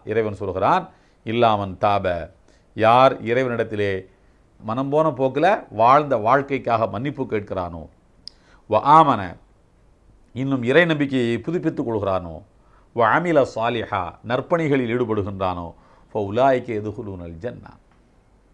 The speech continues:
அவர்கள்தான் சொர்க்கத்துக்குள் நுழைய முடியும். வலா யுதுலமூன ஷைஆ, அவர்களுக்கு கடுகளவும் கொஞ்சம் கூட அநீதி இழைத்தல் என்பது கிடையாது. அவர்கள் செய்த நற்செயல்களை குறைத்து கணக்கெழுதுவதோ,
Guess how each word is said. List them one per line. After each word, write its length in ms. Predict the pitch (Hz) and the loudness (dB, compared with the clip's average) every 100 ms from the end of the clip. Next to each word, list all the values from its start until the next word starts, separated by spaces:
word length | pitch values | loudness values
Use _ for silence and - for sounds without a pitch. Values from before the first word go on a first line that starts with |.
| _ _ _ _ _ _ _ _ - | _ _ _ _ _ _ _ _ -4
அவர்கள்தான் 580 | 101 110 123 127 143 | -2 0 0 2 2
சொர்க்கத்துக்குள் 600 | 147 117 101 123 117 104 104 | 0 -6 -4 -6 -6 -6 -4
நுழைய 300 | 98 107 98 | -2 -2 -2
முடியும். 500 | 98 104 139 190 - _ _ _ - | -4 -4 -4 -4 -12 _ _ _ -10
வலா 220 | 98 110 110 | -2 2 2
யுதுலமூன 640 | 101 107 107 104 117 95 - | 0 -2 -4 -4 -8 -10 -10
ஷைஆ, 380 | 113 110 - - _ _ _ _ _ _ _ _ _ _ _ - | -12 -10 -14 -16 _ _ _ _ _ _ _ _ _ _ _ -4
அவர்களுக்கு 440 | 107 110 110 104 101 | -2 -2 -4 -6 -2
கடுகளவும் 720 | 117 135 135 135 143 156 160 _ | 0 2 4 4 2 -2 -8 _
கொஞ்சம் 380 | 113 127 135 131 | -8 -4 -4 -2
கூட 280 | 131 147 - | 2 2 0
அநீதி 680 | 101 117 143 147 147 156 - | -6 -8 -6 -8 -8 -10 -6
இழைத்தல் 440 | 110 117 120 120 | -2 -2 -4 -8
என்பது 320 | 104 95 110 | -8 -8 -10
கிடையாது. 460 | 123 - - - - _ _ _ _ _ _ _ _ _ _ _ _ _ _ _ - | -10 -12 -12 -16 -20 _ _ _ _ _ _ _ _ _ _ _ _ _ _ _ -6
அவர்கள் 260 | 110 110 104 | -2 -2 -4
செய்த 320 | 127 139 135 | -2 0 0
நற்செயல்களை 640 | 110 104 139 123 117 110 | -2 -2 -4 -2 -4 -6
குறைத்து 340 | 117 131 131 | -2 -4 -4
கணக்கெழுதுவதோ, 800 | 113 107 101 101 95 90 92 110 | -6 -6 -6 -6 -8 -6 -4 -2